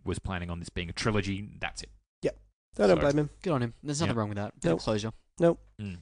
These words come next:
Speaker 1: Which then also means, like, I mean, what happens to the Guardians after that?
Speaker 2: Mm-hmm.
Speaker 1: So
Speaker 3: All dead.
Speaker 1: we'll see.
Speaker 2: Well,
Speaker 1: Apparently,
Speaker 2: well
Speaker 1: he has a hundred and eighty songs that he is working through for the playlist for this.
Speaker 2: Let's hope they're good ones.
Speaker 1: Yep.
Speaker 3: <laughs> Oh, rough.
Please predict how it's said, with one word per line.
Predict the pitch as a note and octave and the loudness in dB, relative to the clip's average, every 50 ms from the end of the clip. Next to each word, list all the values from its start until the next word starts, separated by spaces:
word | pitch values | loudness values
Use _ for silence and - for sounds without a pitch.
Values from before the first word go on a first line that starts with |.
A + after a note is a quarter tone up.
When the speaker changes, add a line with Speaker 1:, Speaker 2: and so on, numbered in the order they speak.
| - - | -8 2
Speaker 1:
Which | G#2 G#2+ G#2+ - - | 2 2 2 2 -6
then | - A2 A2+ A#2 A2 | -4 0 2 4 4
also | G#2 G2+ F#2+ - - G2+ | 4 2 2 0 -2 -2
means, | F#2 F#2 F2 F2 F2 | -2 -2 -2 -2 -2
like, | F#2 - - | -4 -4 -4
I | E2+ | -6
mean, | E2 D#2+ | -8 -8
what | - E2 - - | -8 -10 -10 -8
happens | - - - - - - | -10 -8 -8 -8 -12 -10
to | - - | -14 -14
the | - | -10
Guardians | - - E2 F2 F2+ E2+ - | -8 -6 -6 -6 -6 -8 -10
after | - - - - | -12 -12 -6 0
that? | - B2+ A2+ - - - _ - | 2 2 2 2 0 -10 _ -6
Speaker 2:
Mm-hmm. | C3+ D3 E3+ E3+ | -2 0 0 2
Speaker 1:
So | D#3+ - E2+ E2+ E2+ E2+ - - _ - - - - - _ _ | 2 0 -2 -2 -2 -4 -6 -14 _ -20 -20 -20 -20 -20 _ _
Speaker 3:
All | - A2 A2 G#2+ | -2 -2 -2 0
dead. | G#2 F#2+ | 0 0
Speaker 1:
we'll | G#2 G2 | 0 0
see. | - - G#2+ G2 F#2 F#2 - - - | 2 2 2 2 2 0 -4 0 4
Speaker 2:
Well, | G3 G#3+ G#3 | 6 6 6
Speaker 1:
Apparently, | - - - A#2+ B2+ C3+ B2+ A#2+ | 6 6 6 6 6 8 6 4
Speaker 2:
well | G#2 | 2
Speaker 1:
he | A2+ | 2
has | A2 G2 | 2 2
a | G2 | 0
hundred | F#2+ - - A2+ A2+ A#2 A2 | -2 -4 -4 -4 -2 -2 -4
and | A2 G2+ | -4 -4
eighty | G2+ A2 - - G#2+ | -6 -6 -4 -4 -6
songs | - - A2+ A2 B2+ D3 D#3 - - | -2 0 0 0 -2 -4 -6 -6 -8
that | - - | -8 -6
he | G2+ G2+ | -4 -4
is | F#2+ G2 | -4 -2
working | F#2+ G2+ G#2 F#2+ - G#2+ G#2 | 0 0 0 0 -2 -8 -10
through | - - A#2 C3 E3 F#3 G#3 - - _ - - - - | -4 -2 0 0 0 -2 -4 -12 -16 _ -14 -12 -6 -2
for | - | -2
the | G#2 - | -2 -2
playlist | - G#2+ G#2 G#2 A2 A2+ - | 0 0 2 2 0 0 -2
for | - B2 | 0 2
this. | C3 F3 - - - - - - _ | 2 2 0 -2 -10 -12 -14 4 _
Speaker 2:
Let's | - - - - - - | 6 6 6 2 0 -4
hope | - C#3+ - | -6 -6 -4
they're | C3 C3+ | -4 0
good | C#3+ C3+ A#2+ | 0 0 0
ones. | A#2+ A2+ - - - - - - _ _ - _ - - | 0 -4 -6 -8 -14 -16 -20 -20 _ _ -14 _ -4 -2
Speaker 1:
Yep. | G2+ A2+ - - - - - - | 0 0 0 -2 -4 -4 -2 -2
Speaker 3:
<laughs> | |
Oh, | D#3 - - - | -2 -2 -2 -10
rough. | - - - - - - - - | -12 -12 -14 -14 -14 -14 -14 -14